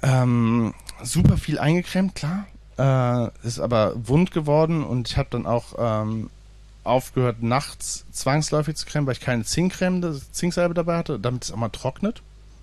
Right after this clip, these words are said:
Es hat sich scharf gebildet, also es ist halt wie wenn man sich so aufratscht, ne? Es hat die, die Arschknochen dann halt irgendwie, hast dann schon so eine Kruste, sag ich mal, jetzt ohne, dass es blutet, aber halt schon sehr, sehr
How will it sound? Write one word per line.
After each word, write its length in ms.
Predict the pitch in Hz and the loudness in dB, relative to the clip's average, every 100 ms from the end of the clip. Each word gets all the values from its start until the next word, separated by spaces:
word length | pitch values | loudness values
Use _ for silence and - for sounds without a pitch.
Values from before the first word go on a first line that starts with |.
| - | -18
Es 120 | - | -8
hat 120 | 113 - | -8 -6
sich 140 | 113 | -8
scharf 340 | - 113 123 | 0 0 2
gebildet, 440 | - 151 170 220 - | -2 2 2 0 -4
also 180 | 120 120 | -4 -4
es 80 | |
ist 60 | 120 | -2
halt 160 | 110 - | -2 -2
wie 160 | 123 | -2
wenn 240 | 117 110 110 | 2 4 4
man 240 | 113 107 | 4 2
sich 160 | 107 - | -4 -6
so 320 | 117 104 - - | -4 -4 -4 0
aufratscht, 640 | 117 - - 175 - - | 0 0 -2 -2 -2 0
ne? 140 | 160 - - - | 0 -2 -16 -18
Es 60 | - | -8
hat 160 | 113 - | -6 -2
die, 240 | 104 95 - | -2 -4 -6
die 240 | 117 110 - - 65 - - | -4 -4 -4 -12 -14 -16 -6
Arschknochen 640 | 120 123 - 151 143 156 | -2 -2 -2 -2 0 0
dann 160 | 143 131 | 0 0
halt 220 | 127 120 | 0 -2
irgendwie, 340 | 107 120 123 120 - - - - | -6 -4 -6 -8 -14 -20 -20 -8
hast 200 | - - | -6 -2
dann 120 | 127 | -2
schon 180 | - 151 | 2 2
so 80 | 127 | 2
eine 240 | 120 107 110 - - - - | 0 -2 -6 -14 -20 -20 -18
Kruste, 640 | - - - 127 - 220 | -18 -16 -6 -4 -4 -4
sag 180 | 190 196 | -2 -2
ich 60 | 190 | -2
mal, 100 | 160 | -6
jetzt 140 | - | -4
ohne, 180 | 135 127 | -2 -2
dass 220 | 110 - | -4 -8
es 100 | - | -10
blutet, 460 | - 131 165 - 190 | -6 -2 -2 -4 -6
aber 180 | 143 139 | -2 -2
halt 160 | 135 | -4
schon 260 | 143 139 123 | -4 -4 -2
sehr, 260 | 123 135 | 4 4
sehr 140 | 127 | 4